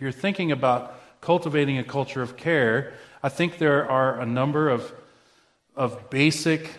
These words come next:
ideas that you really need to embrace and then figure out, well, how does that apply? How can I talk through this basic approach to understanding life and understanding spiritual change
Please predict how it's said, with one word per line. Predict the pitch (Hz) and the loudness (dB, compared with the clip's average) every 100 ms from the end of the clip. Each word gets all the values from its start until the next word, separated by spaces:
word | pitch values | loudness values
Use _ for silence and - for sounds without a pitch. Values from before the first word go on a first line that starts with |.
| - | -10
ideas | 135 131 123 120 127 151 196 208 151 | -4 -4 -2 -2 2 4 4 2 0
that | 139 | -4
you | 139 | -2
really | 135 143 151 | 2 2 2
need | 143 143 | 2 0
to | 151 | -2
embrace | 135 127 117 120 135 190 - | -2 -2 0 2 2 2 -2
and | 139 123 | -4 -2
then | 120 | -4
figure | - 143 135 123 | -4 -4 0 0
out, | 123 120 | 0 -2
well, | 110 | -4
how | 139 | 0
does | 147 127 | 2 2
that | 131 | 2
apply? | 123 123 - 123 120 120 117 117 - - - _ | 0 -2 -2 2 4 4 0 -2 -10 -20 -20 _
How | 131 | -4
can | 127 143 | -2 -2
I | 131 | -2
talk | - 135 127 127 | -2 2 2 0
through | - 143 135 123 123 120 - | -8 -4 0 0 0 -4 -6
this | 131 123 | -6 -6
basic | 123 127 135 135 135 127 | -6 -2 -2 -2 -4 -4
approach | 120 - 120 120 - | -8 -4 -2 -4 -8
to | 117 | -8
understanding | 120 123 117 139 123 123 | -6 -4 -6 -4 -2 0
life | 113 117 120 120 | 2 2 2 -2
and | 117 | -8
understanding | 117 123 120 - 127 123 | -4 -4 -4 -4 -4 -4
spiritual | - - 123 120 120 | -6 -6 -6 -6 -10
change | - 131 117 113 113 - | -8 -4 -2 -4 -6 -12